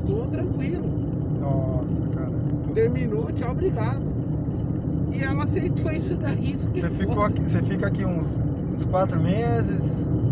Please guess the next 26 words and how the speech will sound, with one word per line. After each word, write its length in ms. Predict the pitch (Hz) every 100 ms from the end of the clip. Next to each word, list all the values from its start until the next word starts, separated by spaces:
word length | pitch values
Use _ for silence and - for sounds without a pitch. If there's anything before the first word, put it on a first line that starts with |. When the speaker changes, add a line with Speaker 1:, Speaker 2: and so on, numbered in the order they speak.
| - - -
Speaker 1:
Eu 60 | -
tô 120 | -
aqui 120 | -
em 40 | -
Speaker 2:
Cinco 120 | -
Speaker 1:
Bauru 420 | 220 - - 143 147
Speaker 2:
meses. 320 | 147 - -
Speaker 1:
desde 360 | - - - - - - - - - -
fevereiro 500 | 113 117 - - - -
desse 220 | - - -
ano. 400 | - - - -
Speaker 2:
De 80 |
fevereiro. 420 | - 165 160 156 151 - - - - 143 147 - - - - - - - -
Speaker 1:
Então, 480 | - - - - -
a, 1300 | - - - - - - - - - - - -
a, 40 | -
a 40 |
previsão 460 | - - - - -
da 100 | -
gente 260 | - - -
ir 40 |
embora 380 | - - - -
é 40 |
em 680 | - - - - - - -
janeiro 340 | - - - -
agora. 300 | - -